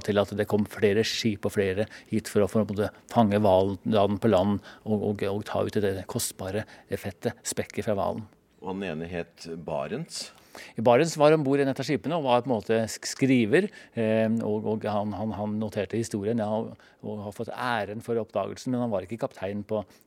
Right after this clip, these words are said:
Speaker 1: men han var han, han som, som skrev notatene, ja.
Speaker 2: For han ga det vel navnet Spitsbergen, ettersom det var, eh, han så fjellene her. Men, eh, men Svalbard, eller lignende navn, er jo i skrifter langt tilbake.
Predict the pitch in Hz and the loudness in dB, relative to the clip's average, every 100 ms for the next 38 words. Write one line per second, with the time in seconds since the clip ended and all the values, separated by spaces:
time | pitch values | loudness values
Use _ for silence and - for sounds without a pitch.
0 | - 110 104 104 104 92 98 - 104 - | -6 -2 -2 -2 -4 -6 -8 -8 -10 -8
1 | 101 - 101 104 110 90 - 101 85 - | -8 -2 -2 0 2 2 0 -8 -8 -12
2 | 85 85 90 - 95 98 110 101 82 95 | -20 -20 -10 -4 -2 0 0 0 0 -2
3 | 95 78 92 - 78 - 85 76 85 123 | -4 -4 -6 -8 -14 -8 -4 -4 -2 -4
4 | 107 80 85 87 87 80 78 80 80 80 | -4 -6 -8 -4 -2 0 0 2 0 0
5 | 78 76 73 73 78 76 - 71 69 71 | -2 -4 -6 -6 -6 -6 -6 -2 -2 -2
6 | 69 - 69 58 58 92 131 - - - | -4 -2 -2 -4 -8 -4 -6 -8 -20 -20
7 | - - - 85 85 85 85 87 85 - | -20 -20 -18 -10 -8 -6 -6 -6 -8 -8
8 | 87 85 80 92 98 78 71 73 78 87 | -8 -8 -8 -4 -2 -2 -2 -4 -2 -2
9 | 85 82 85 87 98 98 78 69 82 90 | -4 -4 -6 -6 -4 -4 -4 -6 -6 -2
10 | 85 117 123 101 82 69 82 80 85 85 | 0 0 -2 -4 -4 -4 -4 -4 -6 -6
11 | 85 82 82 76 69 64 57 58 67 85 | -6 -6 -8 -12 -14 -18 -20 -18 -12 -10
12 | 80 - 80 76 - 73 76 76 76 76 | -10 -12 -14 -16 -12 -10 -10 -10 -10 -8
13 | 73 69 65 - 80 73 - 143 | -8 -10 -12 -10 -4 -4 -4 -10